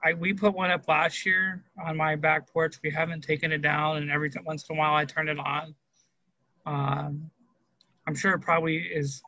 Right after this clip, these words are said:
scary for some people seeing a green light randomly in the middle of the night in, like, November, but, um,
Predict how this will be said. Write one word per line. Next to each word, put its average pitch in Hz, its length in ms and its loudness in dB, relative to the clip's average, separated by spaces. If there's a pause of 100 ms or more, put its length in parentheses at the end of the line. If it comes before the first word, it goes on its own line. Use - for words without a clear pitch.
(120)
scary 160 440 6
for 147 120 -8
some 151 240 -2
people 143 260 -2
seeing 147 300 0
a 147 60 -2
green 147 260 0
light 147 220 0
randomly 147 500 0
in 147 80 -6
the 143 60 -10
middle 151 220 -2
of 139 60 -2
the 147 80 -2
night 147 400 0 (220)
in, 151 160 -4
like, 143 220 -4
November, 147 580 0
but, 151 240 2 (760)
um, 143 680 -2